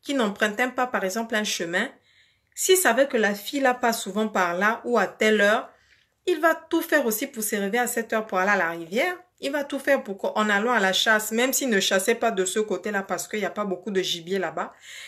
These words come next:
il va tout faire maintenant pour aller chasser de ce côté-là. Il va tout faire pour se mélanger, pour, pour, en fait, pour augmenter les coïncidences avec la fille, pour augmenter les coïncidences avec le garçon.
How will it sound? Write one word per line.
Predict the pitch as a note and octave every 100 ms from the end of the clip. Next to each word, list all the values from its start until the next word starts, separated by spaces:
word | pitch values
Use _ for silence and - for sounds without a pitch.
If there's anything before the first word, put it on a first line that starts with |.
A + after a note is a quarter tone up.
| -
il | D4 D#4+
va | E4
tout | E4 D#4+
faire | - D#4
maintenant | C4+ C#4 D#4
pour | C#4 B3
aller | C4
chasser | D4+ - A#3 -
de | B3+ A#3
ce | -
côté-là. | C#4+ A#3 A3 C#4+ A#3+ A#3 - _ _ _ _ _ _ - -
Il | D4+
va | D#4+
tout | E4 E4
faire | D#4+ D#4 D4+
pour | A#3
se | A#3+
mélanger, | G#3+ G#3+ G#3+ G#3 G#3 C4 C4+ C4 _
pour, | - A3+ -
pour, | A#3+ A#3+ A#3 - -
en | A#3
fait, | A3+ D#4+ E4 - _ _ _ _ _ -
pour | C4+
augmenter | B3+ B3+ B3+ B3+ B3+ A#3+ D#4+ E4 F4 - _ _ _ _ _ -
les | A3 A3 G#3+
coïncidences | - A#3 A3+ A#3 A#3 D4 D4+
avec | G#3 A3+ A#3
la | F#3
fille, | F#3+ A#3+ A#3+
pour | - G#3+
augmenter | G#3 G#3+ G#3+ G#3 C#4
les | A#3+
coïncidences | G3+ G#3 G3+ A3 B3+
avec | G3 A3 A3
le | F#3+
garçon. | F#3 F3+ - A3 B3+